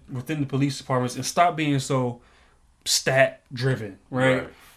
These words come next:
Speaker 1: Crime is out there, right? You're go-, a police officer, crime is gonna be there. You're not gonna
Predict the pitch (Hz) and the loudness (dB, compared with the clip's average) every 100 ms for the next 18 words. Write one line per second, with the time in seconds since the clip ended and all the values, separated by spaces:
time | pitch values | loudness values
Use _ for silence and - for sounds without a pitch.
0 | - _ - 269 320 277 208 185 139 117 | -20 _ 6 8 10 8 10 8 6 -2
1 | 101 - 170 202 202 - 160 208 208 202 | -6 -2 2 2 0 -2 6 6 8 6
2 | 165 - 180 214 208 214 208 214 202 - | 6 4 2 0 2 0 0 0 0 -2
3 | - - - 180 190 165 170 143 143 127 | -14 -2 4 6 4 0 -2 2 2 2
4 | 117 117 156 175 190 202 180 143 | -2 -2 0 2 2 2 0 -4